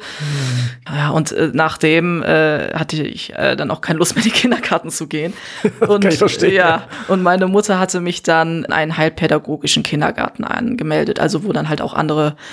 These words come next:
Speaker 2: äh, behinderte Menschen oder Kinder in den Kindergarten gehen.
Speaker 1: Mhm.
Speaker 2: Ja.
Speaker 1: Also zu dem Zeitpunkt hattest du ja noch keinen, äh, Rollstuhl?
Speaker 2: Nee, hatte ich noch nicht.
Speaker 1: Und du kannst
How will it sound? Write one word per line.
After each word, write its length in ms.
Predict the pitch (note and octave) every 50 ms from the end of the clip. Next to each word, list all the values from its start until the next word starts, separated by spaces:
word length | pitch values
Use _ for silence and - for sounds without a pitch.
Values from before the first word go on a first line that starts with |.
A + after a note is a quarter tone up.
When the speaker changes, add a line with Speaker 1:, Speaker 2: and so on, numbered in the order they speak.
| - - - - -
Speaker 2:
äh, 120 | D#3+ D#3+ D#3
behinderte 440 | - D3 D3 C#3+ D3+ D3 - -
Menschen 400 | D#3 D#3 D3+ D3+ - - - A#2+
oder 160 | A#2 - - -
Kinder 540 | - - D#3+ E3 D3+ D3+ D#3+ - B3+ - _ _ _ _ _
in 80 | - B3
den 80 | B3
Kindergarten 440 | B3 - D3 - - - - - -
gehen. 240 | - - - F3+ -
Speaker 1:
Mhm. 340 | - A#2 G#2 G2 F#2+ G2 A2 - - - - - -
Speaker 2:
Ja. 120 | - - - - - - - _ _
Speaker 1:
Also 600 | A#2+ A#2 A#2+ B2+ C3 B2 A#2+ C3 B2+ B2+ A#2+ F2+ D#2 G#2+ -
zu 100 | - B2
dem 180 | A#2 D3+ D#3+ E3+
Zeitpunkt 400 | - - D#3 D#3 - E3 D3 -
hattest 220 | D#3 - - -
du 40 | D3+
ja 20 | C#3
noch 140 | C#3 C3 -
keinen, 680 | - C#3 B2+ B2+ B2+ B2 B2 B2 A#2+ A#2+ A#2+ - -
äh, 440 | - B2 C3+ A2+ G#2+ G#2+ G#2+ G#2+ G#2+
Rollstuhl? 720 | A#2+ A2 G#2+ G#2+ G#2+ A#2 A#2+ - - F3 F#3+ G#3+ A3 G#3
Speaker 2:
Nee, 340 | F#3 G3+ G3+ E3 D3+ D3+ D3 - _ -
hatte 200 | - - - C#3
ich 100 | - -
noch 140 | - -
nicht. 160 | - - - -
Speaker 1:
Und 100 | C3 A#2+
du 60 | B2+
kannst 640 | B2 - D#3 D3+ E3 E3+ - - - - - - -